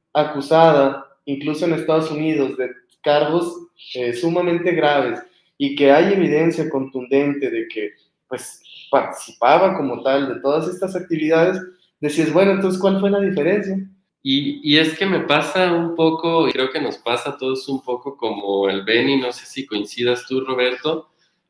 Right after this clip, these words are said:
Speaker 2: pero de repente echas el vistazo hacia atrás y dices, "Bueno, han pasado diez años de la película,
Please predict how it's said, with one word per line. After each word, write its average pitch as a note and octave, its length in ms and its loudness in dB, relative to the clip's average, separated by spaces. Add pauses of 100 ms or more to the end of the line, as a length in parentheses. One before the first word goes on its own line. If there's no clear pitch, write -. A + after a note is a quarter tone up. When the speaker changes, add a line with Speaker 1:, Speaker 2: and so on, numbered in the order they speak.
(140)
Speaker 2:
pero C#3 800 6 (320)
de C#3+ 120 2
repente E3+ 920 2
echas E3 420 0
el D#3 140 0
vistazo D#3 400 -4
hacia D3 200 -4
atrás E3+ 460 -2
y D3 80 -2
dices, B2+ 280 -6
"Bueno, F3+ 460 2
han C#3+ 200 2
pasado D#3 380 0
diez C#3+ 240 -4
años C#3 260 -4
de B2 60 -4
la A#2+ 160 -8
película, E3 600 -2